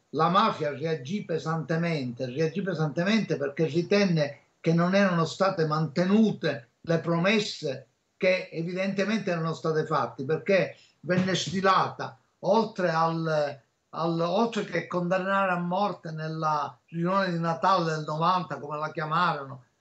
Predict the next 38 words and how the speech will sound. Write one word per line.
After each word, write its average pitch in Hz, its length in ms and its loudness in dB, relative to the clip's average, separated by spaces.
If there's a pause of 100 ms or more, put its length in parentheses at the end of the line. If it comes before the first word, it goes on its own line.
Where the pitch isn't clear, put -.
(120)
quella 170 260 0
in 165 100 -2
cui 175 220 0
gli 160 140 -2
andavano 165 380 2
a 160 60 -2
fare 170 320 2
gli 156 160 0
auguri 156 600 -2 (220)
gli 165 140 0
affiliati 170 580 0
della 160 260 -2
mafia 170 440 0
al 143 160 -8
capo 160 580 -2 (300)
della 165 340 -2
cupola, 156 480 -4
Totò 160 300 -2
Riina, 190 520 2 (420)
in 175 200 0
quell'occasione 202 720 2
venne 170 640 0 (160)
decretata 180 720 0
la 160 160 -2
condanna 190 460 -2
a 190 60 -4
morte 208 380 0
di 170 140 -4
Paolo 185 300 2
Borsellino 190 600 -2
e 170 80 -2
Giovanni 165 360 0
Falcone 185 540 0
quali 170 480 0
nemici 180 560 2
storici 202 720 0
della 156 280 -2
mafia. 131 520 -4